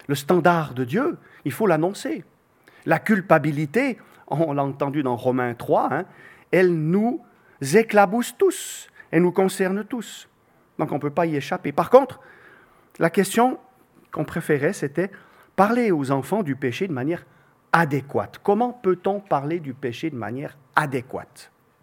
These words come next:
Et vous l'avez compris, donc on ne va pas s'adresser que aux enfants, puisque je vois ici que de grands enfants, euh, non mais des adultes, quoi, alors on va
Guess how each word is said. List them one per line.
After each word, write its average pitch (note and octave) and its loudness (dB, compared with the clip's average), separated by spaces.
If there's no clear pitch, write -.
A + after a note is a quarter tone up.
Et C3+ 0
vous C3+ 0
l'avez C3 2
compris, A2 -2
donc A#2+ -6
on - -8
ne G#2 -6
va G2 -6
pas A#2 -4
s'adresser G#2 -8
que - -4
aux A2+ -2
enfants, - -2
puisque B2 -6
je A2+ -8
vois G#2+ -4
ici G#2+ -12
que B2 -6
de G2+ -6
grands A2+ -4
enfants, C3+ -6
euh, G#2 -10
non A2+ -2
mais G#2+ -2
des G#2 -6
adultes, C3+ -4
quoi, A2+ -4
alors G2+ -4
on F2+ -6
va A2+ -2